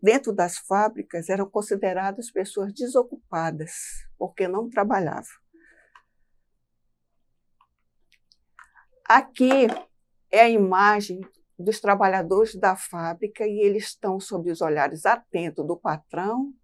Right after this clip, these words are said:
e do supervisor. Eram locais escuros, né?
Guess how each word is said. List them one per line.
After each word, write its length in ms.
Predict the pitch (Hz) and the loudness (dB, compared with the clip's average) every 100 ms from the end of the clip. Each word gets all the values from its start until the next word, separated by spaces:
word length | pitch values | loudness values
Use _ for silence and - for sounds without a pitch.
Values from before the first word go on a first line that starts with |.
| - | -6
e 80 | 208 | -4
do 160 | 226 | -4
supervisor. 880 | 226 233 - 226 233 202 160 156 151 - _ _ _ _ _ _ _ _ _ _ _ _ _ _ | -4 -4 -2 -2 -4 -6 -8 -14 -16 -20 _ _ _ _ _ _ _ _ _ _ _ _ _ _
Eram 340 | - 220 240 226 | 10 12 12 8
locais 680 | 214 202 - 190 170 156 180 | 6 6 2 -2 0 0 -4
escuros, 1120 | 196 - - _ 185 202 233 240 233 233 - | -6 -8 -12 _ 0 4 4 2 -2 -4 -10
né? 300 | 165 180 233 | -8 -8 -10